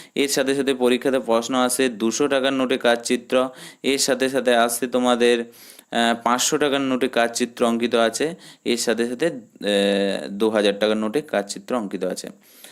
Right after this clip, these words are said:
তো ফ্রেন্ডস, একশো টাকার নোটের কথা যদি বলা হয়, সঠিক অ্যান্সার হয়ে যাবে রানী কি ভাব। ওকে, রানী কি ভাবের চিত্র অঙ্কিত আছে।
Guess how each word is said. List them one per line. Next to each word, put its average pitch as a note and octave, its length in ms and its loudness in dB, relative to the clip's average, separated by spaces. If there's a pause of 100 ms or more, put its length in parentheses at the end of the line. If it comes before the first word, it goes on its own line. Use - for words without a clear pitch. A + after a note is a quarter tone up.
(300)
তো E3+ 80 -2
ফ্রেন্ডস, F#3+ 420 -2 (440)
একশো B2 320 0
টাকার E3 240 0
নোটের D3 340 0
কথা D#3 200 2
যদি C#3 200 2
বলা C3 200 4
হয়, C3 100 2
সঠিক C3+ 280 0
অ্যান্সার C3 280 0
হয়ে B2 140 2
যাবে B2 320 2 (420)
রানী A#2+ 400 0
কি C#3 200 -4
ভাব। F2+ 320 0 (360)
ওকে, D3+ 240 0
রানী A2+ 280 0
কি D3 240 -8 (360)
ভাবের A#2+ 260 -2
চিত্র B2+ 300 -4
অঙ্কিত A#2 320 -2
আছে। G2 320 0